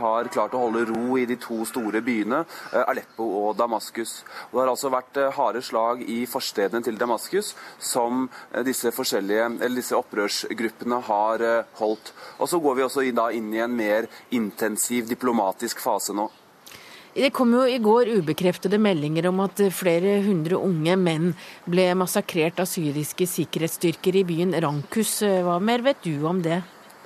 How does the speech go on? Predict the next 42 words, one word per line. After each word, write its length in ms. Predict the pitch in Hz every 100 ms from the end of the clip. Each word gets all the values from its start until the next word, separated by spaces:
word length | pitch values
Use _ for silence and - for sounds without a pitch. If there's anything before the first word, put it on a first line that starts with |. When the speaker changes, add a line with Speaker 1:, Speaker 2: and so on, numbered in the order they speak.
| - - - - - - - - - - -
Speaker 1:
Eh, 340 | 139 151 147
jeg 120 | - 156
tror 80 | 160
man 100 | 160
skal 200 | 160 160
være 160 | 165
veldig 260 | 131 135 147
forsiktig 540 | 156 - - - 139
med, 600 | 135 135 135 135 135 135 151 - -
eh, 240 | 135 135
og 160 | 127 123
bombastisk, 840 | 139 131 113 - 131 131 - -
eh, 340 | 135 131 131 131 131 - 131
eh, 440 | 135 131 131 131 - - - - - -
se 200 | - 135
på 180 | 123 131
hva 160 | 120 113
som, 320 | - 127 127
eh, 320 | 127 127 127
skjer 400 | - - 117 113
i 80 | 113
Syria. 340 | 117 113 104 110
Det 100 | 131
er 40 |
vanskelig 460 | 143 123 - 117 123
å 60 |
bekrefte 380 | 131 131 117 117
detaljer, 440 | 131 139 113 135 165
og 60 |
det 100 | 131
er 60 | 127
stort 300 | - 127 123
sett 260 | 127 - -
påstander 640 | 156 120 98 - 110 117 127
fra 540 | - 113 107 113 120
begge 360 | - 135 104 113
sider 340 | - 110 104
om, 240 | 120 117 113
eh, 100 | 113
hva 160 | 107
som 200 | 98 123
foregår. 440 | 123 113 107 139